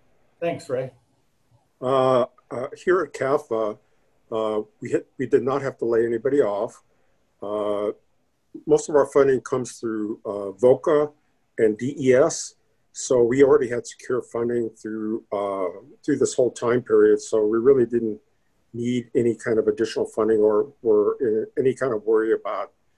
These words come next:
Speaker 2: losing any funding. Um, we, uh, did not apply for the, uh, P P P mainly because of the fact that we had all s-, the secure funding.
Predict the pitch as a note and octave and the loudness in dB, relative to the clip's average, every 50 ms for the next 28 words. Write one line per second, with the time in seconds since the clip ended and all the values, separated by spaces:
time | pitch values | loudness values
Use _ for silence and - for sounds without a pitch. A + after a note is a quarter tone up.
0 | _ _ _ _ _ _ _ _ _ A#2+ B2+ B2+ A#2 A2+ A#2 G#2+ G#2+ G2+ F#2+ F2+ | _ _ _ _ _ _ _ _ _ 0 0 0 0 -2 0 0 0 -2 -2 -6
1 | - - G#2+ G2+ G#2 F#2+ F#2+ F#2 G2+ G#2 - _ _ _ _ _ _ _ _ _ | -6 -6 -6 -6 -6 -6 -8 -10 -10 -12 -16 _ _ _ _ _ _ _ _ _
2 | _ _ _ G#2+ G#2+ G#2+ G#2 G#2 G#2 G#2 G#2 G#2 G#2 G#2 G#2 G2+ - _ _ _ | _ _ _ -4 -2 -2 0 0 -2 -2 -4 -4 -6 -8 -10 -10 -12 _ _ _
3 | _ _ _ - A2+ A#2 A#2+ A#2+ A#2+ A#2+ B2 A#2 A2+ A2+ A#2 A#2+ - _ - G#2+ | _ _ _ -12 -6 -4 -4 -2 -2 -2 -2 -2 -4 -6 -8 -8 -10 _ -4 -4
4 | G#2+ G#2 G#2 G#2+ G#2 - A2+ A2 A2 A#2 C3 D#3+ D3 C3+ - - A2+ A2+ A2+ A#2 | -2 -2 -2 -2 0 0 0 2 2 2 4 4 2 2 0 -2 -2 0 0 -2
5 | A2+ - - A2 A2 G#2+ G#2+ G#2 G#2+ G#2 G#2 G#2+ G#2 G#2 G#2 G2+ - _ _ _ | -2 0 0 0 0 0 -2 -4 -6 -8 -8 -8 -8 -10 -12 -14 -18 _ _ _
6 | _ _ _ _ _ _ _ _ _ _ - A2 G#2 G#2 G#2 G#2 G2+ G#2 A2 A2+ | _ _ _ _ _ _ _ _ _ _ -16 -12 -12 -10 -10 -10 -12 -12 -14 -16
7 | - _ _ _ - D3 C#3 - C3+ A#2 - _ - C#3 B2+ A#2+ A#2+ A#2+ A2+ A2+ | -16 _ _ _ -4 -4 -4 -2 -4 -6 -4 _ -6 -4 -2 0 0 -2 0 4
8 | B2 D3 G3+ A3+ C#3+ A2+ A2 - A2 - - A#2+ A2 A2+ A2 - A2 - - - | 6 6 6 6 6 4 2 2 -4 -4 -2 -2 -2 -2 -4 -4 -4 -6 -4 -4
9 | A2 G#2+ G#2 - B2+ A#2 A#2+ A2 A2+ A2 G2+ A2 A2+ A2 A2 G#2+ A2 _ _ B2 | -4 -4 -4 -6 -8 -10 -10 -10 -10 -8 -6 -4 -2 -2 -4 -4 -6 _ _ -6
10 | A2 A2 G#2+ - - - _ B2 A2 - - C3 - - B2+ A2+ G#2+ - - - | -4 -4 -6 -8 -14 -16 _ -14 -12 -12 -14 -18 -12 -8 -6 -6 -6 -8 -10 -8
11 | A2 A2 G#2+ G#2+ G2 F#2+ F2+ | -8 -6 -6 -6 -8 -10 -12